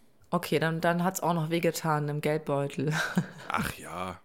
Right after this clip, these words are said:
Speaker 2: ich wusste ja, worauf ich ein-, mich einlasse. Ich wusste direkt, dass ich ja nichts Anspruchsvolles kriege.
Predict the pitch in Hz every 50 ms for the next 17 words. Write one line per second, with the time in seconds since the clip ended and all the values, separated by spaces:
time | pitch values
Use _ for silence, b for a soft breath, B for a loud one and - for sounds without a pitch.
0 | - - - - - 127 139 135 - - 101 98 104 95 101 101 - 71 92 101
1 | - 107 104 - 87 104 101 98 98 98 101 98 123 135 - - 113 117 113 113
2 | 113 120 101 101 110 101 101 - 98 104 110 - - 104 - - 95 95 92 -
3 | - - - 101 92 107 117